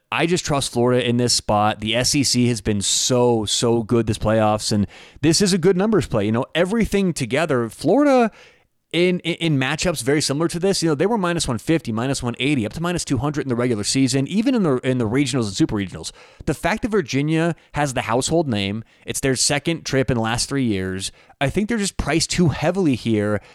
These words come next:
as being on that same level. Now, I'm not saying that Florida's gonna blow 'em out, but I think it's a good price, minus one thirty-five, given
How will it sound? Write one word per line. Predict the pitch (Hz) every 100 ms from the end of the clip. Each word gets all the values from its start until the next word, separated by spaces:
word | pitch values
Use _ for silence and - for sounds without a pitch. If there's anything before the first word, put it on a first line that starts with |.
| _ -
as | 139
being | 113 135
on | 127
that | 127 120
same | 123 117
level. | 117 131 92
Now, | 101
I'm | 143
not | 170
saying | - 160 151
that | 139
Florida's | - 139 135
gonna | 131 120
blow | 104 98 110
'em | 98
out, | 139 147 120 - - - -
but | 135
I |
think | 135 170 180
it's | 190
a | 156
good | 113 139 127
price, | - 123 127
minus | 110 123 117
one | 123
thirty-five, | 117 113 104 117 123
given | 120 113